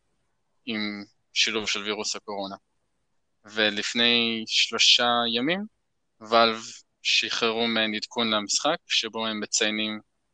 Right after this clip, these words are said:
ומעניקים לו כבוד אחרון, בזה ששמו פסלים של הדמות שהוא דיבב בכל המפות, ושינו את המוסיקת פתיחה לסוג של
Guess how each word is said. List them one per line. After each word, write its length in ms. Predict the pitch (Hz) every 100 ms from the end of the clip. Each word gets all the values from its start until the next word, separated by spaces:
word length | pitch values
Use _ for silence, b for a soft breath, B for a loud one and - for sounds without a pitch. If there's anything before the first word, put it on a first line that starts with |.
| _ _ _ _ 107
ומעניקים 800 | 104 107 104 104 104 104 - 110
לו 260 | 104 104 101 -
כבוד 300 | 113 107 104
אחרון, 480 | 101 110 107 123 170 _ _ -
בזה 160 | 104 104
ששמו 600 | - 104 110 104 104 101 -
פסלים 480 | - 104 104 104
של 320 | - - 98 95 _ _ _ _ _ -
הדמות 280 | 104 110 110
שהוא 180 | - 104
דיבב 320 | 107 110 104 92
בכל 300 | - 107 101
המפות, 580 | 92 95 156 180 - - - _ _ _ _ _ _ _ _ _
ושינו 1700 | 101 110 104 104 104 101 98 _ _ _ _ - - - 107 110 107
את 160 | - 107
המוסיקת 680 | 104 101 104 107 - 113
פתיחה 480 | - - - - 104
לסוג 640 | 101 101 104 - - 110 -
של 300 | - 107